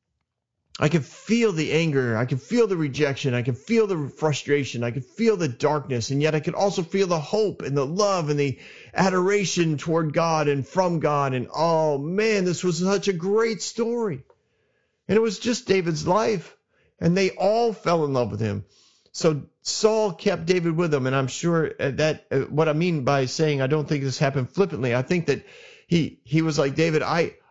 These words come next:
I want you to be a part of my cabinet. Like, I, I don't, I don't want you going back and forth home," because part of David's story would have been,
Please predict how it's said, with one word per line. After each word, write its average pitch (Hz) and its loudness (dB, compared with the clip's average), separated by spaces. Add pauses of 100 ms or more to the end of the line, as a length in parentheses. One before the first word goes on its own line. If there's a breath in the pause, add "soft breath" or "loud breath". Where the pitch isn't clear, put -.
(160 soft breath)
I 170 4
want 202 0
you 170 0
to 160 -2
be 156 0
a 147 0
part 165 -2 (1200)
of 143 4
my 143 2
cabinet. 139 0
Like, 123 0
I, 160 0
I 170 2
don't, 170 -2
I 151 2
don't 175 0
want 160 0
you 160 2
going 147 0
back 135 0
and 139 -8
forth 135 0
home," 123 0
because 123 -2
part 165 0
of 151 -4
David's 156 0
story 190 0
would 147 0
have 143 -2
been, 147 0